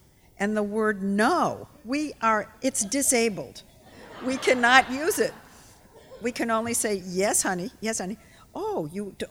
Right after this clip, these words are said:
you don't want one doll, you want three? Okay." You know, you just, I, I can't even go shopping with my granddaughter anymore. It's ridiculous. I come back, my daughter's furious at me.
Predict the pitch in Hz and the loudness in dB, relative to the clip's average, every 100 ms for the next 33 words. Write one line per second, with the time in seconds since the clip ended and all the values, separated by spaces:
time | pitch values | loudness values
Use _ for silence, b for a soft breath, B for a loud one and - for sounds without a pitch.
0 | 196 208 214 214 214 185 202 226 233 220 | -8 -4 -4 -4 -6 -4 -4 -2 0 0
1 | 233 233 208 185 180 247 247 285 359 349 | 2 0 0 -4 -4 -2 0 0 -4 -6
2 | 415 - 320 339 392 B B B - 349 | -6 -4 -4 -4 -6 B B B -6 -2
3 | - 247 294 349 - - - - - - | -2 -2 -2 -4 -4 -12 -14 -16 -18 -18
4 | - - - 294 285 247 302 339 - 247 | -18 -8 0 2 2 0 0 -2 -6 -2
5 | 240 233 233 220 202 - 220 247 254 208 | -2 -2 -2 -2 -2 -2 -4 -6 -6 -6
6 | 175 160 143 147 143 135 123 120 110 127 | -6 -8 -4 -2 -2 -2 -4 -4 -6 -6
7 | 117 127 143 233 247 403 359 135 - - | -6 -6 -6 -6 -4 -2 -4 -6 -10 -14
8 | - B B B - 208 - 220 208 214 | -14 B B B -4 -4 0 0 2 2
9 | 220 170 165 180 175 175 - 247 359 349 | 0 -4 0 0 0 -6 -4 -4 -2 0
10 | - 208 156 127 | -2 -2 -6 -8